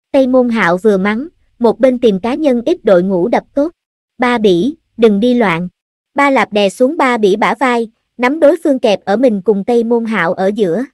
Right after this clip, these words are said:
Nơi này mặc dù rất náo nhiệt, nhưng tất cả mọi người hết sức an tĩnh,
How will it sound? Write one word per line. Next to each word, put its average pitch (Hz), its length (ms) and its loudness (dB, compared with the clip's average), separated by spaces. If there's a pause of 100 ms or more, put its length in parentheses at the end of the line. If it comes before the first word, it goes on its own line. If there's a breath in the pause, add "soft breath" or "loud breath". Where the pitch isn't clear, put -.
(420)
Nơi 285 200 2
này 233 220 0
mặc 202 220 -2
dù 214 240 4
rất 349 180 -2
náo 285 220 -2
nhiệt, 262 240 0 (300)
nhưng 247 240 0
tất - 220 -4
cả 202 160 -2
mọi 226 220 0
người 208 220 0
hết 302 180 -4
sức - 260 -4
an 247 180 -2
tĩnh, 220 320 -2